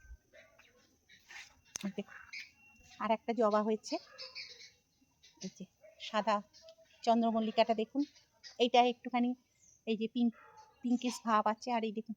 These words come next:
পোকা ধরছে, দেখার টাইম পাওয়া হয় না, ওই জন্যে দেখুন কীরকম জবাটায় পোকা ধরেছে। আর এই দেখুন লিলি ফুলগুলো কালারটা কি দারুণ হয়েছে না, খুব সুন্দর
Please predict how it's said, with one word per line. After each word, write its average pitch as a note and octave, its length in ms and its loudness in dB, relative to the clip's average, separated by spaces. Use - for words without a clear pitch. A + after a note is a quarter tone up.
পোকা A3 280 2
ধরছে, - 300 -8
দেখার A3 340 2
টাইম A#3 160 6
পাওয়া A#3+ 220 8
হয় C4 200 2
না, F4 60 8
ওই G#3+ 140 -4
জন্যে G#3+ 260 0
দেখুন A3 200 -4
কীরকম G#3+ 360 -2
জবাটায় A3 500 2
পোকা G#3 260 -4
ধরেছে। G3 320 -6
আর G3+ 160 -4
এই G3+ 120 -4
দেখুন G#3 220 -10
লিলি A3+ 260 2
ফুলগুলো A#3 320 0
কালারটা G#3 420 2
কি C4 140 -6
দারুণ G#3+ 300 2
হয়েছে A#3 300 2
না, F#4 60 4
খুব C#4 120 -4
সুন্দর A3 260 2